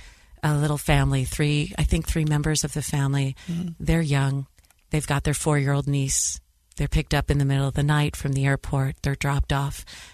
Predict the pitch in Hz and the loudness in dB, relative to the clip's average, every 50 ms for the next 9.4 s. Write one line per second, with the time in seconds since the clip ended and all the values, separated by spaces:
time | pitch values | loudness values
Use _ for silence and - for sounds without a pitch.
0 | _ - - 143 139 135 - - - 147 139 - - - - 143 143 - 143 - | _ -2 -2 0 0 0 0 0 0 0 0 2 0 2 2 2 0 0 -2 -2
1 | - 143 127 - 151 143 139 135 135 135 135 139 - - - 156 139 - - 135 | -2 -2 -2 0 0 0 2 2 2 0 0 0 0 0 0 2 4 4 4 4
2 | 139 135 135 135 143 143 139 131 - - 143 135 135 135 143 151 143 139 139 - | 4 2 0 0 -2 0 -2 -2 0 0 0 0 0 -2 -2 -2 0 0 0 0
3 | - - 139 131 135 - - - - - 165 156 - - - - - - - - | 0 0 0 0 -2 -2 -4 -2 -2 -4 -6 -6 -8 -10 -10 -10 -18 -20 -20 -20
4 | - - - _ - - 147 147 135 135 135 139 - - 143 135 143 135 131 131 | -20 -20 -20 _ -2 0 2 2 4 2 2 2 2 2 2 4 2 2 2 0
5 | 131 - 131 - - _ _ _ _ _ _ - - 143 139 139 135 135 135 131 | -2 -4 -8 -12 -16 _ _ _ _ _ _ -6 -2 -2 0 0 0 0 -2 -4
6 | - - - - - - - - - - _ _ _ _ - 156 143 139 131 127 | -4 -4 -4 -4 -6 -6 -10 -14 -18 -20 _ _ _ _ -4 -2 0 0 2 2
7 | 147 139 123 - - 143 131 - - 151 147 156 156 170 165 - - _ - - | 4 2 2 2 0 -2 -2 -2 -2 -2 -2 -2 -4 -6 -8 -8 -14 _ -20 -20
8 | - - - _ - 151 - - 156 143 - 147 147 147 135 131 127 127 - - | -20 -20 -16 _ -4 -4 -2 0 -2 -2 0 0 0 0 0 0 0 -2 -4 -6
9 | - - 147 139 143 156 - | -6 -4 -4 -2 -2 -4 -6